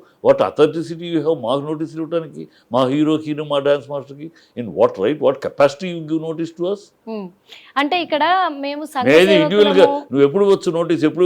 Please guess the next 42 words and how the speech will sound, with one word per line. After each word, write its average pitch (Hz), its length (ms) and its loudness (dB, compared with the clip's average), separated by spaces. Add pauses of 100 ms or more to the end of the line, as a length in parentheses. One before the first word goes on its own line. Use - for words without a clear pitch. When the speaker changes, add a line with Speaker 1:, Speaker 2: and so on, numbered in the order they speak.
Speaker 1:
వచ్చు? 175 260 -6
Speaker 2:
Hmm. - 360 -12
Speaker 1:
మేము 165 140 4 (100)
సినిమా 170 220 2 (100)
గినిమా 180 200 0 (100)
కాకుండా 170 280 4
ఇండివిడ్యువల్గా 175 640 0 (200)
చేసామనుకోమ్మా, 117 680 0
Speaker 2:
Hmm. 220 160 -10
Hmm. 170 360 -10
Speaker 1:
ఇండివిడ్యువల్గా 165 580 -2
ఏదో 151 100 2
ప్రోగ్రామ్, 143 460 2
పర్సనల్ 135 320 0
ప్రోగ్రామ్ 131 340 0 (140)
ఏదో 139 100 4
మాట్లాడామనుకోమ్మా, 120 1000 0
Speaker 2:
Hmm. 196 120 -8 (320)
Speaker 1:
you 190 140 -6
give 165 200 2
notice. 92 300 -8 (300)
Okay, 127 200 0
Speaker 2:
I 127 40 -2
Speaker 1:
it 127 100 -8
is 123 140 -4
individual. 139 320 -2
Speaker 2:
Okay, 247 200 -4
sir. 123 140 -4
Speaker 1:
ఇది 175 180 0
when 175 100 0 (100)
it 156 40 -8 (100)
is 131 40 0 (160)
cinema. 190 320 0 (280)
Speaker 2:
Hmm. 208 240 -12
Speaker 1:
సినిమా 185 440 0
అనేదానికి 214 360 -2
ఒక 170 100 2 (100)
బోర్డు 185 240 6
ఉంది, 208 300 -4
సెన్సార్ 180 280 -2
బోర్డు 185 260 -2
ఉంది, 202 200 0